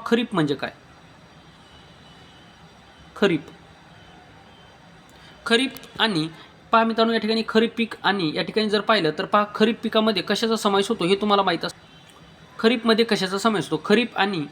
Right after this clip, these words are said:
एक म्हणजे र-, रब्बी. पहा रब्बी हे असे दोन पिकाचे प्रकार पडतात. खरीप म्हणजे जे पिकं मित्रांनो पावसाळ्यात घेतले जातात त्याला खरीप पिकं असे म्हणतात. रब्बी पिकं म्हणजे जे पिकं हिवाळ्यामध्ये आणि उन्हाळ्यामध्ये घेतले जातात त्याला रब्बी पिकं असं म्हटलं जातं.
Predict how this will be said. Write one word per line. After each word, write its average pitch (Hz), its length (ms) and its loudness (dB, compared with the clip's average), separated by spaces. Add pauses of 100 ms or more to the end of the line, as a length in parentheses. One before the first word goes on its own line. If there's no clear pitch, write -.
(280)
एक 202 240 2
म्हणजे 185 260 2
र-, 170 100 2 (220)
रब्बी. 147 340 2 (2250)
पहा 180 140 -2
रब्बी 143 320 -4 (120)
हे 190 60 0
असे 220 200 2
दोन 214 220 2
पिकाचे 175 340 -2
प्रकार 165 280 -4
पडतात. 165 300 -4 (460)
खरीप 233 240 0
म्हणजे 247 180 0
जे 240 140 -2
पिकं 240 240 -4
मित्रांनो 233 280 0
पावसाळ्यात 214 460 0
घेतले 202 240 0
जातात 202 180 -2
त्याला 208 260 2
खरीप 196 260 0
पिकं 196 200 0
असे 180 160 -4
म्हणतात. 175 260 -2 (580)
रब्बी 196 300 2
पिकं 247 260 -2
म्हणजे 196 220 2
जे 214 140 0
पिकं 220 260 -6
हिवाळ्यामध्ये 208 560 2
आणि 170 140 0
उन्हाळ्यामध्ये 208 500 2
घेतले 214 220 0
जातात 160 180 0
त्याला 170 220 0
रब्बी 170 300 2
पिकं 175 240 -2
असं 160 180 -2
म्हटलं 147 260 -4
जातं. 143 240 -4